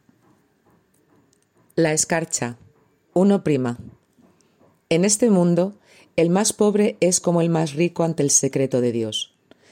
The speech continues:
Sin embargo, el pobre no está tentado de dispersarse en las complicaciones onerosas que extravían al rico buscador.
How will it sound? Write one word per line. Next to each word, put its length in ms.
Sin 240
embargo, 500
el 200
pobre 440
no 140
está 220
tentado 480
de 100
dispersarse 960
en 120
las 160
complicaciones 840
onerosas 640
que 100
extravían 680
al 140
rico 280
buscador. 500